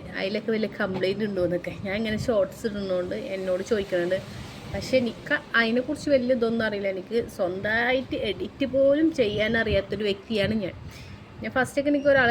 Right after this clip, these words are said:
എഡിറ്റ് ചെയ്ത് തന്നിരുന്നു, ഇപ്പം ഇല്ല. ഇപ്പം ഞാൻ എൻ്റെ സ്വന്തം, ഞാനിങ്ങനെ മൊബൈൽ പിടിച്ചിട്ട് അങ്ങനെ തന്നെ ഞാൻ സ്വന്തമായിട്ട്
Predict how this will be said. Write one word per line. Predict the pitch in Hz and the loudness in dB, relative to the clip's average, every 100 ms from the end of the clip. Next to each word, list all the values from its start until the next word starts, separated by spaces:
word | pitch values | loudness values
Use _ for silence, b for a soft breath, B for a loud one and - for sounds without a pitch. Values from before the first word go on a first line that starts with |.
| 233 | 4
എഡിറ്റ് | 233 214 - - 233 | 2 -2 -8 -2 0
ചെയ്ത് | 214 190 | 2 2
തന്നിരുന്നു, | 185 175 170 208 202 | 2 0 0 -4 -6
ഇപ്പം | - - 196 | -4 -2 0
ഇല്ല. | 170 - 190 | 2 0 -4
ഇപ്പം | 202 214 | -2 0
ഞാൻ | 208 220 | 2 0
എൻ്റെ | 208 226 - - | 0 0 0 -2
സ്വന്തം, | 233 208 190 226 240 | -2 -2 -2 -4 0
ഞാനിങ്ങനെ | 202 208 202 202 214 | 2 2 0 0 -2
മൊബൈൽ | 202 190 190 | 0 0 0
പിടിച്ചിട്ട് | 214 - 185 220 254 - - - - - - - - | -2 -4 -2 -2 -2 -8 -20 -20 -20 -20 -20 -20 -8
അങ്ങനെ | 208 180 208 | -4 -2 0
തന്നെ | 208 214 | 0 0
ഞാൻ | 196 226 - | 0 -2 -4
സ്വന്തമായിട്ട് | 208 202 196 202 | -4 0 0 0